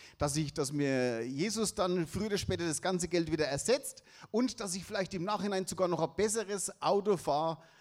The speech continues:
als zuvor. Ist manchmal tatsächlich so, aber ist es nicht der Regelfall. Und ich habe in meinen fünfundzwanzig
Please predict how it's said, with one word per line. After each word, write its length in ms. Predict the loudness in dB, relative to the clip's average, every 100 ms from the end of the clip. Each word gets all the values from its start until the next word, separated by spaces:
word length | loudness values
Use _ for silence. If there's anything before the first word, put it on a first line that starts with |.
| -10 -2
als 280 | -2 0
zuvor. 460 | 2 4 4 4 0 -10 -20 _ _ _ _ _ _ _ _ 2
Ist 240 | 2 2
manchmal 440 | 2 2 2 2 2
tatsächlich 460 | 2 -2 -4 -4
so, 300 | 0 2 2
aber 420 | 2 4 4 2 -2
ist 260 | -10 -8 -8
es 160 | -6
nicht 360 | -6 -6 -12 -4
der 140 | -2
Regelfall. 540 | -2 -6 -10 -12 -14 -16 -20 _ _ _ -20 -20 -20 -20 0
Und 340 | 4 6 4 -2
ich 220 | 2 4
habe 160 | 4
in 60 | 2
meinen 240 | 0 0 2
fünfundzwanzig 1200 | 0 0 -2 -2 0 0 -2 -4 -6 -12 -14